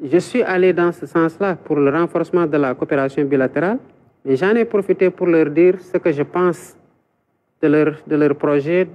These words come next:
de mise en place d'une confédération. D'abord, je respecte leur souveraineté et leur choix, mais j'ai essayé de, d'attirer l'attention de mes homologues de ces pays-là qui traversent une situation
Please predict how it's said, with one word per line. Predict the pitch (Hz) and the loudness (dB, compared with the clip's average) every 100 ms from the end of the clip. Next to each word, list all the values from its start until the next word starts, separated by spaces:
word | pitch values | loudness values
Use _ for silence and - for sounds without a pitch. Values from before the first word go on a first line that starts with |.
| - | -10
de | - | -2
mise | 147 156 151 | 2 2 2
en | 143 | 0
place | 156 170 151 | -2 -4 -2
d'une | 139 | -4
confédération. | 139 156 156 135 135 127 - - - _ _ _ _ _ _ _ | -2 -2 -2 -2 -2 -4 -6 -20 -20 _ _ _ _ _ _ _
D'abord, | 135 208 202 220 185 - - _ _ _ _ _ _ _ 139 | -6 -4 0 -2 -4 -10 -20 _ _ _ _ _ _ _ -14
je | 131 | -4
respecte | 156 156 - 185 185 | -2 -2 -2 -4 -4
leur | 147 175 196 | 0 0 2
souveraineté | 185 156 147 143 143 | 0 2 0 0 -2
et | 123 | -2
leur | 135 127 | -2 -2
choix, | - 196 254 - _ _ _ _ _ _ _ | -2 -4 -4 -12 _ _ _ _ _ _ _
mais | 147 143 | 0 2
j'ai | 185 226 | 2 2
essayé | 196 202 190 | 0 2 2
de, | 170 170 170 175 - _ _ | 4 2 4 2 -4 _ _
d'attirer | 156 165 165 165 202 | -6 -2 2 2 4
l'attention | 180 160 160 151 165 165 170 170 _ _ | 0 -2 -4 -4 -4 -4 -6 -12 _ _
de | 143 151 | -2 2
mes | 151 147 139 | 4 4 2
homologues | 160 165 156 156 156 - _ _ - | 2 2 2 0 -4 -16 _ _ -8
de | 143 | -2
ces | 151 143 | 0 0
pays-là | 147 139 139 190 226 - _ _ _ _ | 2 2 2 -2 -6 -14 _ _ _ _
qui | - 175 | -4 -2
traversent | 180 170 190 185 | -2 -2 -4 -2
une | 165 | -6
situation | 156 160 151 143 - 156 | -4 -2 -2 -2 -2 -2